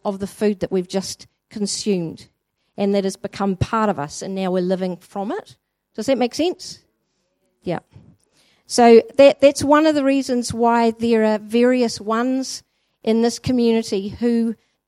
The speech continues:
who will teach, because they're all gonna come from different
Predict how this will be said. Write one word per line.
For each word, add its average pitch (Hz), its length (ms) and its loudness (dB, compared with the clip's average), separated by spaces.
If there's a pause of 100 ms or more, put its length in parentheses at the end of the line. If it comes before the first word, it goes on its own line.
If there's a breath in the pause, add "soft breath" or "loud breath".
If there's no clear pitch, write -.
(520)
who 269 180 4
will 247 260 2
teach, - 580 -10 (640)
because 233 280 -4
they're 226 220 4
all 311 160 4
gonna 277 200 2
come 269 240 -2
from 226 220 -6
different 233 340 -6